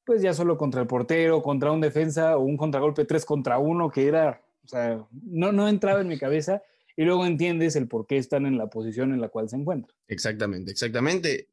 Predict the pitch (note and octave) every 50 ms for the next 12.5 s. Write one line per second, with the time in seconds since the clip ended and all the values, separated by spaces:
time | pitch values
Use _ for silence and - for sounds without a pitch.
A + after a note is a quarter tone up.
0 | _ - - A#2 A#2 A2+ G2+ A#2 C#3 E3+ E3 C#3 A2 G#2+ G#2 A2 G#2+ G#2+ C3+ D3
1 | D3+ D3+ D3 C3+ C#3 D3+ C#3 C3+ C#3 D#3+ F3+ D#3+ C3+ A#2 G#2+ A2 G#2+ G2+ - A2
2 | A2+ A2+ D3+ D#3+ D#3 C#3 B2 B2+ C3 C3+ C#3 D3 D3+ C#3 A#2+ - - D3 D#3 C#3
3 | A#2 C3+ C3 - G#2+ G#2+ A#2 - E3 F#3 D#3+ B2 A2 G2+ G#2 G#2+ A#2 A#2 A2 G#2
4 | G#2 G#2 G#2+ A2 B2+ B2 A#2 A2 G2+ G#2+ A2+ A2+ G#2+ A2+ G#2+ G#2 G#2 G#2 G#2+ A#2
5 | A2+ G#2+ G#2 G#2 G#2+ G#2+ G#2+ A2 B2 B2 B2 B2 C3+ D#3 D3+ C#3+ D3+ E3+ - _
6 | _ _ _ _ _ _ _ _ _ _ _ _ _ - - E3 E3 E3 E3 D#3+
7 | D#3+ D#3+ D#3 D3+ D3 C#3 _ _ _ _ _ _ - G#3 D#3+ C3+ - - - _
8 | _ - - - C#3 D#3 E3+ E3+ E3 E3 D#3+ D#3+ D#3+ D#3+ D#3 D#3 - - F3 E3+
9 | E3 E3 E3 F#3 F3+ E3+ D#3 F#3 F#3+ G#3 G#3 F#3 D3+ C3 C#3 B2 B2+ C#3 D3 D3
10 | D3+ D3 C3 C3+ C3 C3+ B2 C#3 D#3 E3 D#3+ D#3 C3+ B2+ C3+ D3 C#3 D#3 B2+ A#2+
11 | A#2+ G#2+ A#2 A2+ C#3+ C#3 C#3+ B2+ B2 C3+ C#3+ C#3+ C3+ A#2+ A#2 A2+ A2+ A2+ - A2+
12 | A2+ G#2+ - A2 A#2 B2 B2+ B2 A#2 -